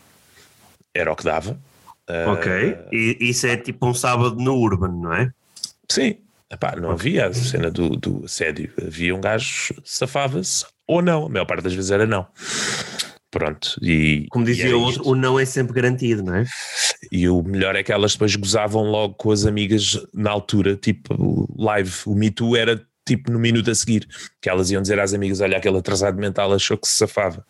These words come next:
Speaker 2: Não é,
Speaker 1: E um
Speaker 2: mas
Speaker 1: gajo era
Speaker 2: isso,
Speaker 1: logo
Speaker 2: isso,
Speaker 1: julgado em praça pública.
Speaker 2: mas isso é porque aí na tua terra,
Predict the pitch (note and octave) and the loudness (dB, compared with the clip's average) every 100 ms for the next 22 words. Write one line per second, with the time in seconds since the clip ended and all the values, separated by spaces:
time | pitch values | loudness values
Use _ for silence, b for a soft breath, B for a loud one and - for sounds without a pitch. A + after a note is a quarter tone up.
0 | A2+ B B B2 B2+ B - D#3+ E3+ D#3+ | -10 B B 0 0 B -4 0 2 4
1 | C3 C3 F#2+ - G#2 G#2 G#2+ D#3+ F3 A2+ | 2 2 2 2 2 2 2 2 2 2
2 | A2+ A2+ A2 A2+ G#2+ A#2 A2 G2 G#2+ D3 | 2 2 2 0 0 0 0 0 2 2
3 | A#2 C#3+ D3+ D#3+ D3+ D3+ C3+ A#2+ B2 B2 | 2 0 2 2 0 2 2 2 0 2
4 | B2 A#2+ C#3 B2+ G#2+ G#2+ G#2 A2+ C3 | 2 2 0 2 2 2 0 -2 -4